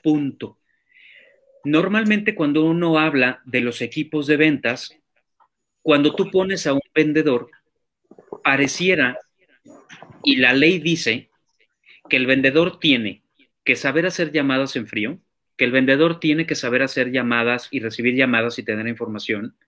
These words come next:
La ley dice que el vendedor tiene que aprender a identificar necesidades.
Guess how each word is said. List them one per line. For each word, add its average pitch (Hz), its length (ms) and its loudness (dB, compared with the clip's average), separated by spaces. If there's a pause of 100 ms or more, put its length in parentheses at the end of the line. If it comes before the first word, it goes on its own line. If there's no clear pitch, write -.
(1000)
La 139 160 2
ley 165 200 4
dice 156 500 2
que 131 80 2
el 117 40 0
vendedor 127 400 2
tiene 160 260 2
que 156 200 2
aprender 123 720 2
a 131 100 -2
identificar 120 560 -4
necesidades. 123 800 -2